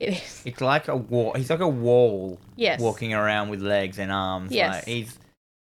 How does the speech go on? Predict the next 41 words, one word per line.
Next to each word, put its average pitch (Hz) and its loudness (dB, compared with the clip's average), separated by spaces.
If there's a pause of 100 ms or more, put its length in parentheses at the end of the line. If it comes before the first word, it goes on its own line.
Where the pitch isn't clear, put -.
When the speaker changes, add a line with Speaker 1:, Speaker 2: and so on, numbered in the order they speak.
Speaker 2:
he's 113 -4
a 113 2
weird 104 -2
looking 92 -8
dude. 90 -12 (440)
But, 107 0
um, 104 -2 (600)
I 175 2
don't 110 -4
know. 107 -4
I 143 0
think 160 -4
they, 117 2
they 113 0
struck 80 -4
gold 107 4
with 90 -8
Bo-, 101 -6
Goldblum 92 -2
in 90 -6
this. 113 -4
Like, 120 4
Speaker 1:
I, - 2
Speaker 2:
I - 2
don't 139 0
think 135 -2
this 120 -4
film 127 2
Speaker 1:
I 196 6
Speaker 2:
would 196 0
Speaker 1:
don't 202 2
Speaker 2:
still 117 2
Speaker 1:
think 113 2
Speaker 2:
be 113 0
Speaker 1:
it 110 0
would 110 2
have 107 2
Speaker 2:
like, - -
Speaker 1:
worked. - -10
Speaker 2:
"John 139 -2
Lithgow?" 175 -4